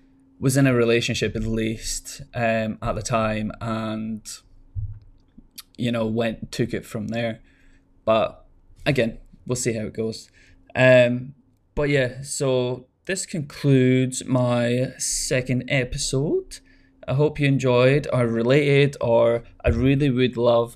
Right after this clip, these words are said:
people to get in touch and leave a voice note on the voicemail thing in the description, or please get in touch, send me some D Ms on Instagram with some stories and some opinions. I'd love to bou-, bounce back and forth.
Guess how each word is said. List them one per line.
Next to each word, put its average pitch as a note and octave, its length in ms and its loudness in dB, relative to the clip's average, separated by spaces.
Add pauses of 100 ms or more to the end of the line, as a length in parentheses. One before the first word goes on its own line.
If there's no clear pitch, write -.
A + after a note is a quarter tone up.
people A#2 260 -4
to A#2 160 -4
get A#2 240 0
in A2+ 100 -8
touch - 540 -2
and A2+ 500 -4
leave C3+ 320 0
a B2+ 60 -2
voice A#2+ 320 0 (260)
note B2 460 -2 (680)
on A#2+ 180 4
the A#2 60 0
voicemail A2+ 480 0
thing A#2 300 0
in A2+ 640 -2
the A2+ 500 0
description, B2+ 880 0 (360)
or B2+ 420 8
please B2+ 320 -4
get - 100 0
in C3+ 80 -6
touch, - 360 -6
send A#2 220 -6
me A#2 100 -6
some A2+ 420 -6 (120)
D A#2 160 -2
Ms A2+ 200 -4
on - 100 -8
Instagram A#2 800 0
with A#2+ 180 2
some A#2+ 160 -4
stories C3 520 0
and A#2 100 -12
some A#2+ 160 -6
opinions. B2 720 -6
I'd A#2 100 -14
love A#2 160 -4
to - 80 -20
bou-, A#2 220 -4 (100)
bounce A#2+ 240 -2
back A#2+ 240 -4
and - 100 -20
forth. C3 520 2